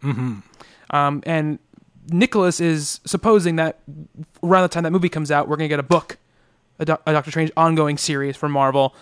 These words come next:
Speaker 2: maybe the year before, just like they did with Guardians, to amp up the character, which would put us probably pretty soon, coming pretty soon for a character. So he wants to know, um, what artist and writer for the series that you would want to, that, w-, w-, and what would you want them to do with the character?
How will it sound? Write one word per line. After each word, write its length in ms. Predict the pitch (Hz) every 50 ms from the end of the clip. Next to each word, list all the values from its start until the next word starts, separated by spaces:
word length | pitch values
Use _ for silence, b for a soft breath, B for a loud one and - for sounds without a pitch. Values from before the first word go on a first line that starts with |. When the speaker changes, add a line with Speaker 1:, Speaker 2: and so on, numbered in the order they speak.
| b b
Speaker 2:
maybe 200 | 165 160 147 156
the 60 | 147
year 160 | 143 147 147
before, 360 | 139 139 - - 147 143 139 139
just 140 | - 151
like 80 | 151 147
they 80 | 151 143
did 100 | 139 135
with 120 | 139 -
Guardians, 440 | 143 131 131 135 135 135 131 135 -
to 140 | - 135 - -
amp 160 | 143 143 -
up 140 | 143 131 -
the 60 | -
character, 520 | - - 147 123 120 131 - - 139 143 - B B B B B
which 140 | B 156 -
would 160 | 156 143 -
put 100 | - 160
us 100 | 156 139
probably 240 | - - 156 143 139
pretty 160 | - 156 147
soon, 340 | - - 247 254 226 175 139 - _ _ _ -
coming 220 | - 160 156 147 143
pretty 160 | - 160 151
soon 200 | - - 175 165
for 80 | - 156
a 40 | 143
character. 380 | - 151 143 143 131 147 139 - B B B B B B
So 160 | B - 175
he 180 | 151 - 254 277
wants 300 | 294 269 214 175 - -
to 80 | - 160
know, 400 | 147 139 135 135 135 143 156 - _ _ _ -
um, 560 | 143 143 139 139 135 139 139 135 135 139 139 _ _ b b b b b b b
what 280 | 151 160 175 190 185 -
artist 460 | 175 180 185 180 175 - - - -
and 180 | - 165 151 151
writer 380 | 160 165 160 143 98 78 - - _ _ _
for 60 | - 160
the 80 | 151
series 400 | - - 170 160 151 147 147 139
that 160 | - 143 -
you 60 | 160 147
would 100 | 147 143
want 220 | 151 147 143 -
to, 80 | 156 - -
that, 180 | 175 165 113 101 -
w-, 140 | - 160 151
w-, 180 | - 160 160 - -
and 220 | 156 156 147 147
what 120 | 165 -
would 80 | 175 165
you 40 | 170
want 100 | 165 160
them 80 | 160 151
to 20 |
do 80 | 143 160
with 140 | 151 143 -
the 60 | 143
character? 520 | - 143 131 120 135 - - 135 120 -